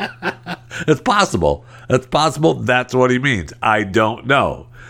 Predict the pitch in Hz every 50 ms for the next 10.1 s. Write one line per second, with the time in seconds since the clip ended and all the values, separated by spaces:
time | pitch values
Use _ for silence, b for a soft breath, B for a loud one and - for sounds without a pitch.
0 | B B B - 104 113 107 107 104 104 110 110 107 107 104 104 95 - 143 151
1 | 147 139 120 113 113 107 101 110 113 113 110 92 - 117 117 110 110 104 98 95
2 | 98 95 98 95 - 107 95 110 110 - 104 101 87 - 107 92 85 87 87 82
3 | 85 117 160 175 135 - - 139 131 117 113 120 135 147 147 131 127 120 117 113
4 | 95 - 113 110 104 98 92 90 98 123 135 139 139 127 131 135 127 135 104 101
5 | 95 95 95 107 127 139 147 151 147 143 131 104 - - 131 123 120 120 120 113
6 | - 107 101 90 85 82 - - 156 160 151 151 151 139 113 - - 139 127 120
7 | 120 110 98 - B B B B B B - 95 87 85 82 92 117 127 131 131
8 | 127 123 - 127 117 113 107 101 95 - - - - 123 120 120 110 101 95 92
9 | 87 80 71 - - - 156 147 143 143 117 113 - 160 165 160 143 104 76 -
10 | -